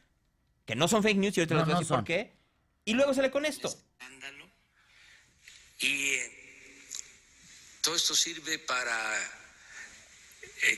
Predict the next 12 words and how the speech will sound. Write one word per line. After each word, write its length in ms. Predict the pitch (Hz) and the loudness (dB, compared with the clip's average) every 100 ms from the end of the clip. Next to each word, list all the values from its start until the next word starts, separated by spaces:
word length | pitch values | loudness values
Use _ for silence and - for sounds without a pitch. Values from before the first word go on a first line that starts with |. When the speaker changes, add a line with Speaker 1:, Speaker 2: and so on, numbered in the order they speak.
| - | 2
Speaker 3:
que 300 | 127 117 110 | 0 0 -4
muestren 420 | 120 160 - 143 | -6 -4 -2 0
el 140 | 127 123 | -2 -2
cobre 460 | 160 147 120 113 117 - - - - - - - - - - - - - - - - - - - | -4 0 0 -2 -6 -18 -20 -20 -20 -20 -20 -20 -20 -20 -20 -20 -20 -20 -20 -20 -20 -20 -20 -14
nuestros 1200 | 107 120 120 117 110 104 - - - - - - - - _ _ _ _ _ - | -4 0 2 2 2 2 2 2 0 0 -2 -4 -12 -20 _ _ _ _ _ -6
adversarios. 800 | 107 107 120 - 170 151 135 - - - _ - - - - | -4 -2 0 2 2 -2 -8 -8 -8 -18 _ -20 -20 -14 0
Sí, 420 | - 165 175 165 | 2 2 0 -2
quienes, 540 | 147 135 123 113 107 117 | -2 -2 -2 -2 0 0
este, 600 | 107 - 113 104 95 180 - - - _ _ _ _ _ _ - - - - - - - - - - - - | -2 0 -2 -2 -4 -8 -16 -20 -20 _ _ _ _ _ _ -20 -20 -20 -10 -8 -8 -12 -14 -14 -14 -2 -2
aparentan 800 | 107 117 135 143 131 120 117 107 | 0 0 0 0 -2 -2 -4 0
ser 320 | - 123 117 - - | 2 2 0 -4 -12
independientes 1120 | 107 107 104 107 107 113 131 117 - - - | -10 -6 -4 -6 -4 0 0 0 -6 -2 -4